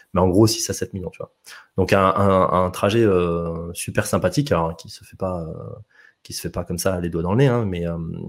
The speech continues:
donc ça. Et en parallèle, donc c'est pour ça qu'en général, euh, on peut éventuellement connaître mon nom. Euh, en parallèle, en fait, j'ai lancé,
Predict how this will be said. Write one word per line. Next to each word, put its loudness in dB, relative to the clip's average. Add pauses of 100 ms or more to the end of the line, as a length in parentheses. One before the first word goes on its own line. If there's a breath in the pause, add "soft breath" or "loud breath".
(300)
donc -10
ça. 4
Et 4
en 2
parallèle, 2 (680)
donc -8
c'est 0
pour -4
ça 4
qu'en 0
général, 0
euh, -2 (540 loud breath)
on -8
peut 4
éventuellement 0
connaître -6
mon -6
nom. -4
Euh, -6
en -10
parallèle, -2
en -4
fait, -6
j'ai -4
lancé, 2